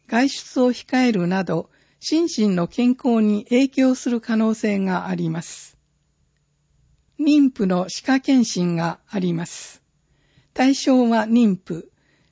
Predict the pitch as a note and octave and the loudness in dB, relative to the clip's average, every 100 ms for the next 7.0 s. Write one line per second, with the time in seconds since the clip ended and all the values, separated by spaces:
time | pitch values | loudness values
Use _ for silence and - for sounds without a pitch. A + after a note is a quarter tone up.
0 | _ _ _ - A3+ B3+ - D4 C#4 C#4+ | _ _ _ -4 0 0 2 2 2 0
1 | - G#3 F3 E3+ F#3+ G#3 - G3 F#3 E3+ | 0 0 0 0 0 -2 -2 -2 0 -2
2 | - _ _ - B3+ C4+ D4 C4+ A3 G3+ | -8 _ _ 0 2 4 4 2 0 -2
3 | F3 F#3+ F#3+ B3+ C#4 C4+ B3+ - F3 F3 | -2 -2 0 2 4 2 0 -2 0 2
4 | A3 C4 G#3 F#3 E3 E3+ F3+ F#3 - G3 | 4 4 4 0 0 0 -2 -4 -4 -4
5 | E3+ E3+ - _ _ - C4+ D4+ C4+ G3+ | -4 -6 -12 _ _ 0 2 2 2 0
6 | F3+ D#3+ D#3+ E3+ F#3 F3 E3 D#3+ - - | 0 0 0 2 2 2 -2 -6 -8 -18